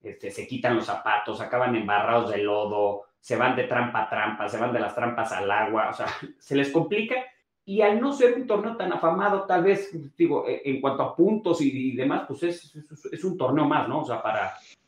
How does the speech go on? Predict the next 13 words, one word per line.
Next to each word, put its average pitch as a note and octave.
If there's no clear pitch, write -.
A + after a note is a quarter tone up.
para -
la G#2
FedEx, D3+
en G#2+
cuanto G#2
a G2+
la G2+
bolsa C#3+
que -
se A#2+
reparte, C3+
es B2+
bueno, D3